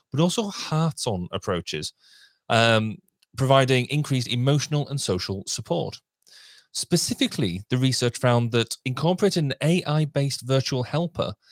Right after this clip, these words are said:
to question students, encourage them to think critically, and engage them in discussions increased learning in hands-on activities, whilst also supporting teachers.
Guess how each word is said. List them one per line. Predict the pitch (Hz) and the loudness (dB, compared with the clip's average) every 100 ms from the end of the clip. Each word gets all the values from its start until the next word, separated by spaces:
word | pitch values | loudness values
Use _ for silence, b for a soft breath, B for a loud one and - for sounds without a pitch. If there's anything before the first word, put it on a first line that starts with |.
| b b | b b
to | - | -8
question | - 147 135 - 196 | -4 -2 -2 -2 -4
students, | - 185 180 180 196 - - _ - | -4 -2 -2 -2 -4 -6 -10 _ -6
encourage | 147 - 185 196 | -4 0 2 2
them | 196 185 | 2 0
to | - | -2
think | 165 151 | -6 -6
critically, | - 147 - - 92 - b b b b _ _ | -6 -6 -6 -8 -8 -8 b b b b _ _
and | 135 - | -2 0
engage | 143 143 151 | 2 2 2
them | 160 | 2
in | 160 | 2
discussions | 147 - 113 - 98 98 | 0 0 -2 -2 -4 -4
increased | 107 117 127 117 - _ _ 95 | -6 -4 -2 -2 -4 _ _ -2
learning | 127 147 160 151 120 - | 2 4 2 -2 -8 -4
in | 131 | -2
hands-on | 120 143 139 127 - | -2 -2 0 -2 -2
activities, | 123 123 101 - - - - _ _ _ - | -6 -6 -6 -6 -8 -10 -16 _ _ _ -4
whilst | 123 | -2
also | 123 135 - 151 - - | 2 0 0 -4 -6 -8
supporting | - - 98 87 90 | -6 -4 -4 -4 -4
teachers. | 151 139 - - | -4 -4 -6 -10